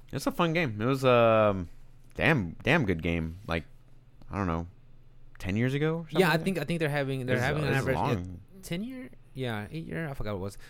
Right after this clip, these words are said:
Speaker 2: But yeah, the, they show some upgrades to it. It looks really good. Um, they have another one called the, the Pathless Holiday
Speaker 1: Yeah.
Speaker 2: twenty twenty. Um,
Speaker 1: That one's also P S five.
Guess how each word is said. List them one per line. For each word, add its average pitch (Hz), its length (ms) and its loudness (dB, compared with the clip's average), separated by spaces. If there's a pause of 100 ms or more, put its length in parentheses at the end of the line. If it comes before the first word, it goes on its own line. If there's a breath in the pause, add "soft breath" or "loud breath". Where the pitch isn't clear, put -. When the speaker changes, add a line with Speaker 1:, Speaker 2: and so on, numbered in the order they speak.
Speaker 2:
But 185 100 6
yeah, 175 140 10
the, 151 420 6
they 170 100 2
show 220 120 4
some 208 140 2
upgrades 147 320 4
to 147 100 2
it. 131 80 4
It 123 60 2
looks 165 160 0
really 165 100 2
good. 104 300 2 (120)
Um, 104 560 -2
they 131 80 -4
have 170 80 2
another 170 180 2
one 156 100 -2
called 135 160 -4
the, 98 60 -12 (120)
the - 80 -10
Pathless - 800 0 (200)
Holiday 160 240 -2
Speaker 1:
Yeah. 208 80 2
Speaker 2:
twenty 170 200 -2
twenty. 175 380 -4
Um, 160 600 -4 (960)
Speaker 1:
That 98 140 0
one's 113 420 -6
also 117 300 4
P 135 160 0
S 131 100 2
five. 120 320 4